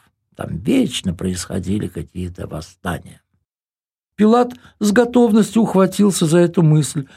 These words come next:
Галилея находилась под юрисдикцией Ирода Антипы.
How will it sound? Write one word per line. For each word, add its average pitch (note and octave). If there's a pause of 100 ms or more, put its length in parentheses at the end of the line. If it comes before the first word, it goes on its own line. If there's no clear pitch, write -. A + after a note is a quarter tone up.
(120)
Галилея A3+
находилась D3
под B2
юрисдикцией C3+
Ирода D#3
Антипы. F2